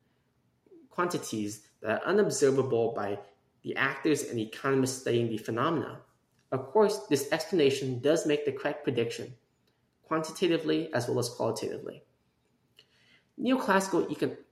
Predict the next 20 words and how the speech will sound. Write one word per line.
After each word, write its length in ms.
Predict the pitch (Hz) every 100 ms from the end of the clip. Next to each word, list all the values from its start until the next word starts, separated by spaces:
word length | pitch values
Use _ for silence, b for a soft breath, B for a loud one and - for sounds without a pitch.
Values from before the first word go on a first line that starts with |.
| _
economists 640 | 139 - - 131 107 101
have 240 | - 120 113
raised 240 | 123 120
several 260 | - 180 214
objections 540 | 160 123 117 135 120
to 60 | -
the 180 | 131 - -
explanation 720 | - - 127 117 131 131 - - _ -
that 180 | - - _ _
I 100 | 131
have 200 | 120 110
just 260 | 107 135 -
outlined. 380 | 117 98 87 - - _ _
Wees, 500 | 135 147 117 110 - - _
nineteen 240 | 127 123
seventy-nine, 640 | 131 135 123 120 151 117 120
page 260 | - 123 -
two 180 | - 135
oh 100 | 113
one, 380 | 147 123 110